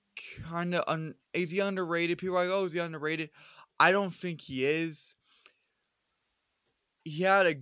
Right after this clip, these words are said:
he had, like, six great season, great productive, six great productive seasons. Oh, wow, that doesn't make sense. Six productive seasons with Denver, but he's just always dealt with injuries.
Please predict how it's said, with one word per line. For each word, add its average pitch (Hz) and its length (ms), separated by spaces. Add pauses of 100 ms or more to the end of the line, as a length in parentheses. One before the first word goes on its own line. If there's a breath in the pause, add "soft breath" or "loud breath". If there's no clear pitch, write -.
(140)
he - 240
had, 190 120
like, 175 240 (480)
six - 500 (180)
great 135 460
season, 143 540
great 147 400
productive, 135 600
six - 380
great 151 300
productive 135 480
seasons. 143 440
Oh, 135 140
wow, 127 200
that 131 60
doesn't 120 160
make 117 120
sense. 120 180 (280 soft breath)
Six - 500 (120)
productive 147 600
seasons 135 500
with 131 240
Denver, 127 600 (440 soft breath)
but 156 140
he's 175 200
just 202 300
always 165 380
dealt 160 280
with 104 100
injuries. 131 560